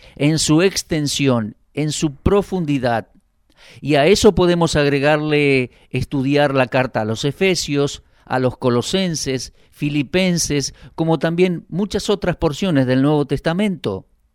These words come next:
Así que, en primer lugar, nuestro deber es predicar el Evangelio en su sencillez. En segundo lugar, nuestro deber es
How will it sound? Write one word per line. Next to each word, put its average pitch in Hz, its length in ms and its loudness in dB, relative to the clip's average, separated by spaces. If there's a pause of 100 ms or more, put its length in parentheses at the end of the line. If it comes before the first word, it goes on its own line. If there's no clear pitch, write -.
(340)
Así 131 240 -2
que, 139 240 0
en 160 220 0
primer 170 320 2
lugar, 208 480 4 (540)
nuestro 170 400 -2
deber 160 280 0
es 156 240 -2 (220)
predicar 143 560 -2
el 208 100 0
Evangelio 170 880 0 (100)
en 147 200 -6
su 135 140 -8
sencillez. 120 840 -6 (560)
En 170 240 -2
segundo 233 420 2
lugar, 135 560 2 (560)
nuestro 175 480 0
deber 160 300 2
es 151 240 -2